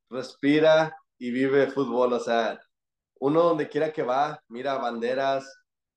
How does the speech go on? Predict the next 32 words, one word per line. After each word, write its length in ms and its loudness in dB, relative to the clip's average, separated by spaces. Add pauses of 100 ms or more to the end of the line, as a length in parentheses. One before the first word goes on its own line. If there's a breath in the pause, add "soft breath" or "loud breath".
(440)
uno 240 -2
va 100 2
al 140 -2
ca-, 200 -10
uno 360 -2
pasa 220 -4
por 140 -6
un 140 -6
campo, 420 -2
la 100 -4
gente 200 -10
está, 220 -2 (140)
hay 260 0
niños 300 2
jugando 280 0
fútbol 240 -2
americano. 500 -4
O 40 -10
sea, 360 -4 (680)
yo 100 -2
digo 260 2
que 120 2
el, 200 0
aquí 360 -2
nació 300 -2
el 60 -6
fútbol 220 -2
americano 560 -6
para 160 -10
mí. 240 -14 (1000)
Personalmente, 720 0
yo, 380 4